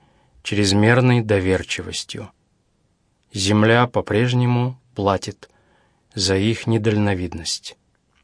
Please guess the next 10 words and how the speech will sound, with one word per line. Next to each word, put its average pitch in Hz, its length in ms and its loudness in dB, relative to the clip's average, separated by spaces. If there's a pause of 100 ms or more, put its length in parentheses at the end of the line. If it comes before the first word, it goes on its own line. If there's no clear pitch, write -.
(1800)
Эффект 151 540 2
первого 135 680 6
был 120 320 2
медленным, 101 880 0 (480)
чтобы 107 360 2
его 110 200 6
можно 113 380 4
было 110 200 4
почувствовать 110 840 -4
сразу. 85 560 -6